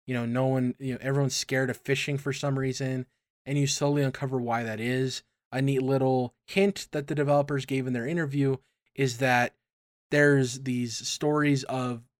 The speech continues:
the souls of dead people or those who die in the water kind of manifesting under the water into creatures.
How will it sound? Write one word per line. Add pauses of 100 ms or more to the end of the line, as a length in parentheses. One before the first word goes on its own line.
(120)
the
souls
of
dead
people
or
those
who
die
in
the
water (1000)
kind
of
manifesting
under
the
water
into
creatures.